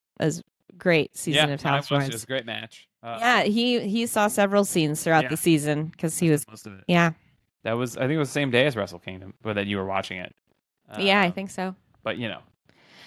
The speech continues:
Speaker 1: Uh, all right. Do you wanna do some predictions?
Speaker 2: I think we should do some,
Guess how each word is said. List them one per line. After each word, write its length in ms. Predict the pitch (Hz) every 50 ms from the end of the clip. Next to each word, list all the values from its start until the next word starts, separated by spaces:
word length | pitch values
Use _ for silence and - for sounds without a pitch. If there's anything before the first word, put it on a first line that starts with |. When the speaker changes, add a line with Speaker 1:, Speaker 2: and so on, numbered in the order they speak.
| - - - _ _ _ -
Speaker 1:
Uh, 340 | 196 190 185 185 180 180 -
all 100 | - 247
right. 260 | 262 302 392 - - 175
Do 100 | - 226
you 60 | 240
wanna 220 | 240 269 269 269 269
do 200 | 233 240 247 262
some 320 | - - 233 226 220 214
predictions? 840 | - - 214 175 - 196 202 - - - - 180 156 127 120 113 -
Speaker 2:
I 140 | 208 - 311
think 260 | - - 185 165 151
we 140 | 175 208 220
should 160 | 180 190 170
do 160 | 147 156 151
some, 420 | 147 - 165 151 143 135 135 131